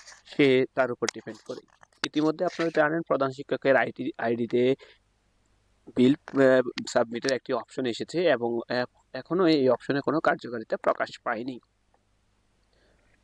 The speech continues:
তো চলুন আলোচনা শুরু করি। শুরু করার পূর্বে বরাবরের মতো একটি কথা বলে নিচ্ছি, আপনারা যদি প্রথমে এই চ্যানেলটি ভিউ করে থাকেন তাহলে অবশ্যই সাবস্ক্রাইব বাটনে একটি ক্লিক করে যাবেন এবং সাথে থাকা বেলটি বাজিয়ে দিবেন।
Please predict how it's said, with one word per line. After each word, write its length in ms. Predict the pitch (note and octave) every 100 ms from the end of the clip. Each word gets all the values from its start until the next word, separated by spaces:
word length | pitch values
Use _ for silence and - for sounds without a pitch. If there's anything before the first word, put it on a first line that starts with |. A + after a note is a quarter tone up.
| _
তো 80 | C#3+
চলুন 280 | - F3 F#3+
আলোচনা 340 | D#3 C#3+ D#3
শুরু 260 | D#3+ C#3+ C3+
করি। 200 | C3+ C3 -
শুরু 200 | C#3 C3
করার 180 | C3+
পূর্বে 320 | C3+ C#3+ C#3+ D#3
বরাবরের 400 | C#3 B2+ B2+ B2
মতো 260 | A#2+ -
একটি 220 | C3+ - C3
কথা 200 | B2+ B2+
বলে 220 | B2+ B2
নিচ্ছি, 220 | A#2+ -
আপনারা 260 | B2+ - A#2
যদি 160 | A#2+
প্রথমে 380 | A#2 B2+ C3+ E3
এই 40 | D#3+
চ্যানেলটি 340 | D#3+ D#3 D#3
ভিউ 200 | D3 C3
করে 180 | - A#2
থাকেন 300 | A#2 C#3+ E3+
তাহলে 220 | E3+ C#3+
অবশ্যই 360 | B2 A#2 - - -
সাবস্ক্রাইব 320 | - - A#2+
বাটনে 260 | A#2+ C#3
একটি 160 | C3+ -
ক্লিক 220 | - E3 -
করে 100 | E3 -
যাবেন 300 | D#3+ G3 G3+
এবং 160 | D3+
সাথে 240 | C3+ C3 -
থাকা 180 | A#2+ A#2
বেলটি 300 | A#2 A2+ C3
বাজিয়ে 360 | C3 A#2 A#2+ B2+
দিবেন। 220 | C#3+